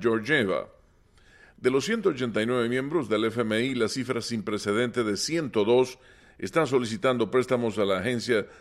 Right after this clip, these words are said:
señaló Georgieva. El F M I está dispuesto a emplear toda su capacidad crediticia de un billón de dólares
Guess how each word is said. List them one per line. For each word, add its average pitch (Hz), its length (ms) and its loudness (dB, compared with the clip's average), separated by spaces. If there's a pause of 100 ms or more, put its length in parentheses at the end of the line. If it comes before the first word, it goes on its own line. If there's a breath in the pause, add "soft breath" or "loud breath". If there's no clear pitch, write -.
señaló 127 540 2
Georgieva. 123 520 2 (760 soft breath)
El 127 200 0
F 123 160 2
M 120 200 2
I 147 120 -2
está 131 240 0
dispuesto 123 400 0
a 113 40 2
emplear 113 440 0
toda 151 260 2
su 123 140 -2
capacidad 104 560 0
crediticia 123 760 0 (260 loud breath)
de 110 200 2
un 131 340 -2
billón 135 480 -2
de 110 80 0
dólares 117 500 2